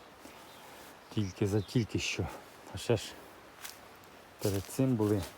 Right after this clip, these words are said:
виборки. Дивіться, опять. Звідки тягнеться?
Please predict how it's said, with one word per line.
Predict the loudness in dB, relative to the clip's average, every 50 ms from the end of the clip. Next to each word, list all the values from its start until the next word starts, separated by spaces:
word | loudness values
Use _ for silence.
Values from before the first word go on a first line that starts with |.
| -18 -18 -16 -16 -14 -14 -12 -12 -12 -10 -12 -12 -12 -10 -4 0
виборки. | 2 2 2 2 0 -2 -2 -4 -10 -14 -12 -8 -2
Дивіться, | 0 2 4 4 4 2 2 2 2
опять. | 2 4 4 4 2 2 0 -8 -14 -14 -18 -20 -20 -20 -20 -20 -20 -20 -20 -20 -20 -20 -20 -20 -20 -20 -20 -20 -20 -20 -20 -20 -20 -20 -20 -20 -20 -20 -20 -20 -20 -20 -20 -18 -12
Звідки | -6 -2 -2 -2 0 0 0
тягнеться? | 2 4 4 4 4 2 2 0 -2 -4